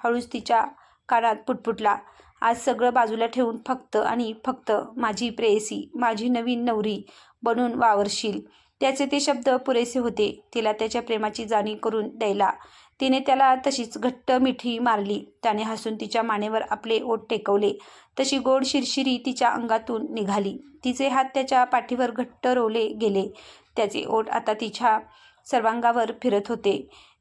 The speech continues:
तीही त्याच्या स्पर्शात विरघळून गेली होती. तिचे हात त्याच्या पाठीवर तर कधी केसातून फिरत होते. तो मात्र बेफाम होऊन तिच्यावर तुटून पडला होता. आज ना त्यांना डिस्टर्ब करायला घरचे होते,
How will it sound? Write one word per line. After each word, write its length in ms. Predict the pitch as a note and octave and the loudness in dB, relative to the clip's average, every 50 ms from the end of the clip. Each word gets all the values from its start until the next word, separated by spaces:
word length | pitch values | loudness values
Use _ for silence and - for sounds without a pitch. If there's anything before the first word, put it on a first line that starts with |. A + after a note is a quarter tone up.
| - | 0
तीही 240 | C#4+ C#4+ C4+ D4 D4 | 0 2 2 2 4
त्याच्या 260 | D4 C4+ C4+ C4 C#4 C#4 | 4 2 2 4 0 -2
स्पर्शात 440 | C#4 - - C4 C4 - B3+ B3+ B3+ - | 0 -2 -4 -2 2 4 2 2 2 -2
विरघळून 720 | D4+ C4+ A#3 A#3 G#3 B3 B3+ C4 B3+ A#3 A#3+ - - - | -8 -6 -4 -4 0 2 2 2 2 0 -2 -6 -8 -8
गेली 220 | G#3 A#3 A3+ G3+ A3 | -4 -2 -2 -2 0
होती. 500 | G#3+ A#3 A3 G3 - G#3 G#3 - - _ _ _ - | 0 -2 -2 -2 -2 -6 -6 -6 -10 _ _ _ -6
तिचे 220 | B3 A3+ A3 - | -4 -4 -2 -2
हात 180 | A#3 A3 A3+ G#3+ | -2 0 0 0
त्याच्या 340 | G#3 - - A3 G#3 A#3 A3+ | 0 0 -4 -2 0 -2 -2
पाठीवर 540 | A3 A3+ A3 A3+ A#3 A3 A3+ B3 A3 A3 A#3 - - - - _ _ _ - | -2 -2 -2 -2 -4 -2 0 0 0 0 -2 -6 -18 -20 -20 _ _ _ -4
तर 100 | B3+ A#3+ | -4 -4
कधी 260 | C4 - E4 - B3+ | 0 -2 -2 -2 -2
केसातून 580 | B3 - B3+ B3 - B3 A#3 A#3 B3+ A#3 A3+ A#3 - | -2 -2 -2 0 0 -2 -2 -2 -4 -4 -4 -4 -2
फिरत 180 | C4 A#3 G3+ G3 G3+ | 2 2 2 2 0
होते. 420 | A3+ A3 A3 G#3+ G3+ - - - _ _ - - - - _ - | -4 -2 0 0 0 0 -2 -10 _ _ -20 -20 -20 -16 _ 0
तो 100 | C#4 C4+ | 2 2
मात्र 320 | C4+ C4 B3+ C4 C4+ C4 | 4 2 2 2 0 -2
बेफाम 440 | B3 B3 B3+ B3 B3+ B3+ C4 B3 C4 | 0 0 -2 -2 0 0 2 2 2
होऊन 240 | A#3+ C4 B3+ B3 B3 | 2 2 2 2 0
तिच्यावर 420 | B3 B3+ A#3+ - A#3+ A#3 A#3+ B3 A#3 A#3+ | -2 -4 -4 0 0 0 2 0 -2 -4
तुटून 320 | B3+ A3+ - B3+ A#3+ A3+ A#3 | -8 -6 -4 -4 -4 -4 -6
पडला 380 | - - - A3 G3 G3+ G3+ | -10 -6 -4 -2 0 0 0
होता. 360 | G#3+ A3 G#3 G#3+ G#3+ G3+ G3 - - _ _ - - - - _ - | 0 0 -2 0 0 0 0 0 -6 _ _ -20 -20 -20 -18 _ 0
आज 220 | - B3+ B3+ B3+ | 2 2 2 4
ना 120 | C4 C4+ C4+ | 4 2 2
त्यांना 480 | C4 C#4 C4 C#4 C4+ B3+ A#3 A#3 A#3+ C4 - _ _ - | 4 4 4 4 4 4 4 2 0 -2 -8 _ _ -4
डिस्टर्ब 400 | A#3+ B3 A#3+ - B3+ A#3 A3+ A#3 | -4 -2 0 0 0 0 2 0
करायला 380 | B3 B3 B3 A#3 A#3 A3+ A#3+ A#3+ | -2 2 2 2 2 4 2 2
घरचे 360 | A#3+ B3+ A3+ G#3 G#3 - A#3+ | 2 0 -2 -2 -2 0 0
होते, 520 | B3 B3+ C4+ C4 - A#3+ A3+ B3+ B3 - | 2 2 0 0 0 0 0 0 -4 -12